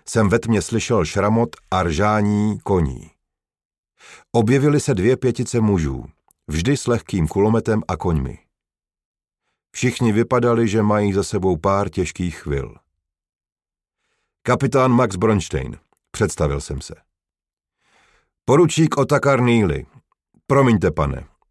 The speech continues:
ve tmě jsem neviděl vaši hodnost,“ zasalutoval mi. „Máte pro nás nějaké užitečné informace, poručíku Neely?“ „Směřujeme na sever.“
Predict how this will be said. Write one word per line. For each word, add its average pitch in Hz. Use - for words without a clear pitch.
ve 113
tmě 123
jsem 107
neviděl 113
vaši 98
hodnost,“ 73
zasalutoval 80
mi. 58
„Máte 135
pro 151
nás 151
nějaké 131
užitečné 107
informace, 92
poručíku 80
Neely?“ 76
„Směřujeme 120
na 117
sever.“ 69